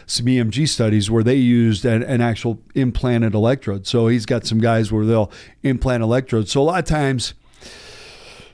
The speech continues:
and, you know, me, I remember several times, and I, I've done this up until the last ten years, where you're trying to get somebody, you're like,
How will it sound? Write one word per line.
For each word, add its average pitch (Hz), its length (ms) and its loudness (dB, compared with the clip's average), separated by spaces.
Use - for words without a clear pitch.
and, 127 540 0
you 160 100 0
know, 123 260 0
me, 160 560 0
I 180 140 -2
remember 143 480 2
several 131 460 0
times, 110 280 0
and 113 100 0
I, 120 280 0
I've 104 180 -4
done 131 180 0
this 120 200 0
up 117 140 0
until 110 280 0
the 107 60 0
last 113 360 2
ten 110 180 2
years, 113 280 0
where 110 100 2
you're 117 120 2
trying 147 240 -2
to 131 40 -2
get 127 160 0
somebody, 127 260 0
you're 120 120 4
like, 113 160 -2